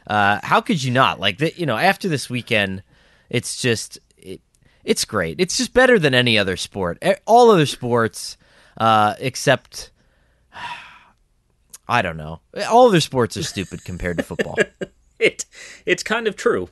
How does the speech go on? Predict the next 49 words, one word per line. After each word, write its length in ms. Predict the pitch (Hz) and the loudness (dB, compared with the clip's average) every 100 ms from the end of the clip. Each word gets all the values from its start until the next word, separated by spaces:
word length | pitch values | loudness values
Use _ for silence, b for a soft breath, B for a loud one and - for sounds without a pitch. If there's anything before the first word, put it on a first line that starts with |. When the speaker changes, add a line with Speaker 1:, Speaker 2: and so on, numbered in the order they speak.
| _ _ _ _ _ - | _ _ _ _ _ -8
Speaker 2:
Even 180 | 277 | -6
college 360 | 208 226 226 131 | -6 -6 -6 -4
football 280 | 120 - 95 | -6 -4 -4
is 80 | - | -4
kind 220 | 107 92 | -8 -8
of 40 | |
stupid. 380 | - 107 - - _ | -12 -12 -16 -18 _
Professional 440 | - 233 151 127 | -6 -2 2 2
Speaker 1:
Yeah. 20 | |
Speaker 2:
football 420 | 170 - 165 117 113 | 2 2 4 4 4
is, 160 | 110 | 2
uh, 240 | 120 107 110 B B - | 2 0 -2 B B -4
I 140 | 156 | 0
mean, 180 | 175 165 | 0 2
this 200 | 220 - | 0 2
was 160 | 180 - | 0 0
it. 280 | 120 90 - B B B | 0 0 -4 B B B
Uh, 480 | 135 135 131 131 127 156 | 2 4 4 2 0 -6
so 540 | 160 - 196 190 - _ _ 196 | -4 4 6 6 2 _ _ 0
listen, 300 | 190 160 151 | 2 2 0
this 160 | 202 | 0
is 100 | 196 | 2
what 100 | 208 | 2
we're 60 | 156 | 2
gonna 200 | 151 127 | 0 0
do 220 | 127 123 | 2 2
on 120 | 117 | 2
this 140 | 113 - | 0 -2
episode. 440 | 110 - 117 107 | -2 0 0 0
We 240 | 104 131 | 0 2
are, 320 | 127 120 117 - | 6 6 6 2
uh, 180 | 107 104 - 117 - | -6 -10 -16 -20 -2
gonna 180 | 139 135 | 0 2
go 160 | 135 135 | 2 2
strictly 540 | - - 143 151 147 | 0 -2 -2 0 -2
with 160 | 139 147 | -2 0
the 80 | |
games 300 | 147 170 180 | 0 0 -2
here. 300 | - 92 90 | -4 -4 -4
We, 360 | 101 120 117 110 B B - | -4 -2 -2 -4 B B -2
I 100 | 240 | 2
don't 100 | 156 | 4
know, 100 | 127 | 4
I, 400 | 139 160 156 180 | 4 2 2 2
I, 60 | 170 | 2
I 80 | |
think 160 | 170 165 | -2 -2
we 100 | 175 | 2
were 320 | 160 139 123 | 4 4 2